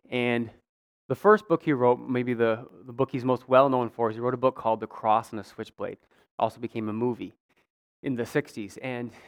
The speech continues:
not only is he the author of this book, he's the main character. The book, The Cross and the Switchblade, is about David Wilkerson's, um, ministry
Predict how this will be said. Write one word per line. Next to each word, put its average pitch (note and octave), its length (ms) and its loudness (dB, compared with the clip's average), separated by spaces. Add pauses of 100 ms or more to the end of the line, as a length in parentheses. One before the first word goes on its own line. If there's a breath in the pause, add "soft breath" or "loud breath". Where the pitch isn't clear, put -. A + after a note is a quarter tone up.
(140 loud breath)
not F3+ 220 4
only A3 160 4
is F3 80 2
he F3+ 80 6
the D3 160 8
author C#3 400 4
of F#2+ 120 -4
this F#2+ 160 -6
book, - 260 -2
he's B2 160 -2
the B2 60 6
main A#2 180 4
character. - 480 -4 (500 soft breath)
The B2+ 60 -4
book, F#3+ 240 6
The F3 80 0
Cross D3+ 340 6
and C3 80 -2
the A#2+ 60 -2
Switchblade, - 560 0
is G#2+ 80 -6
about A2 200 2
David A2+ 220 -4
Wilkerson's, G#2+ 840 -8 (380)
um, G2+ 460 -2 (1040)
ministry C3 840 0